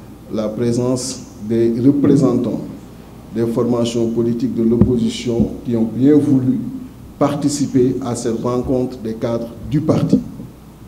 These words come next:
Pas mal de leaders ont été contactés et aimeraient eux-mêmes marquer de leur présence ici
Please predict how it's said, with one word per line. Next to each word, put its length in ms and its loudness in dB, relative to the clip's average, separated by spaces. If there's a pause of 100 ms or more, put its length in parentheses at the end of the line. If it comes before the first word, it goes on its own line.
(500)
Pas 120 0
mal 380 6
de 100 2
leaders 460 2
ont 120 -2
été 260 -4
contactés 720 -2 (960)
et 200 -4
aimeraient 520 6
eux-mêmes 520 6 (600)
marquer 360 -2
de 120 0
leur 160 0
présence 800 -4 (540)
ici 440 -2